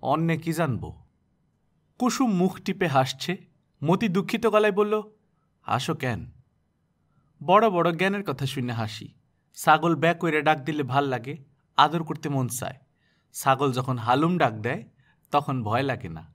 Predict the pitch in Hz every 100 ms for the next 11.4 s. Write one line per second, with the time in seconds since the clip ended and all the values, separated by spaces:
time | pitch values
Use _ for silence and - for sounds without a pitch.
0 | _ _ - 127 135 123 87 - 135 _
1 | _ _ _ _ _ _ _ _ _ _
2 | - - 202 202 151 143 147 143 143 135
3 | 127 - 87 - - - _ _ _ _
4 | 151 190 269 247 - 180 185 170 131 127
5 | 127 123 - 117 85 - _ _ _ _
6 | _ 156 170 175 170 170 135 135 143 147
7 | 147 151 147 151 139 90 - _ _ _
8 | _ _ _ - 123 135 143 143 139 135
9 | 131 - 127 127 131 131 160 170 160 123
10 | 80 - _ _ _ _ _ _ _ -
11 | 139 139 85 -